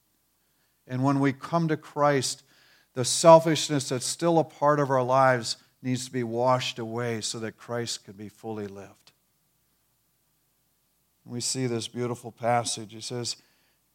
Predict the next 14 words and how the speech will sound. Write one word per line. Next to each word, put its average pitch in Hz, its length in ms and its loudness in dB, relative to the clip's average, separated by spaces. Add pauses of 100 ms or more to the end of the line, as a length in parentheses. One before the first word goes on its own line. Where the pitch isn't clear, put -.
"Be 151 140 -4
kind, 131 600 -6
merciful, 120 720 -8
and 117 120 -16
forgive 117 360 -8
others 117 380 -4
just 139 420 -6
as 120 120 -12
God 113 300 -4
forgave 110 520 -10
you 98 160 -16
because 101 380 -20
of 104 140 -20
Christ." - 580 -18